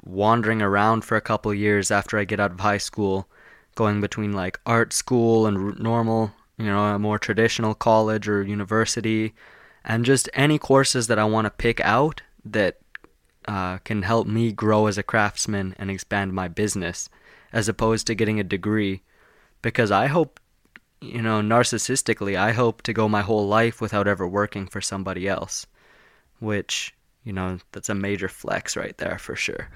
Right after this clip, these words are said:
<laughs> But, which is probably a bold choice, I guess. We'll see how it goes. But, you know, I'm an optimistic kid right now, so I, I'm not too worried about it,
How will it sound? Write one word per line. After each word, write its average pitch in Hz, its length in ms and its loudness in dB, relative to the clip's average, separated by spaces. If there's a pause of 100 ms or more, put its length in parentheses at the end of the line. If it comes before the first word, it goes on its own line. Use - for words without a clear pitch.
(260)
<laughs> - 80 8 (1900)
But, 92 300 -4 (880)
which 151 260 0
is 139 160 4
probably 117 560 2
a 98 120 -2 (340)
bold 104 400 2
choice, 107 360 -2
I 95 100 -6
guess. 98 340 -4
We'll 110 120 -6
see 107 400 -4 (680)
how 104 300 0
it 98 160 -4
goes. 95 440 -4 (1300)
But, - 200 -14 (840)
you 120 80 -10
know, 101 120 -2
I'm 113 180 0
an 120 80 0
optimistic 107 680 -2
kid 107 240 -4
right 98 240 -2
now, 104 280 -2
so - 180 -12
I, 101 140 -8
I'm - 640 -18
not 92 200 -12
too 107 120 -10
worried 98 260 -8
about 95 240 -6
it, - 160 -8